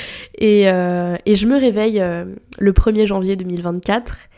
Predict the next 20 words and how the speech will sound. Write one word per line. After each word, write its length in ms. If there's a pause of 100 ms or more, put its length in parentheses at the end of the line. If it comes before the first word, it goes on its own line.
(340)
après 600
évidemment 420
m'être 260
couchée 300
très 180
tard, 380
avoir 260
passé 280
une 100
soirée, 540
euh, 40
bah, 260
de 180
trente 340
et 60
un 100
décembre 400
en 80
fait. 340 (540)
Euh, 560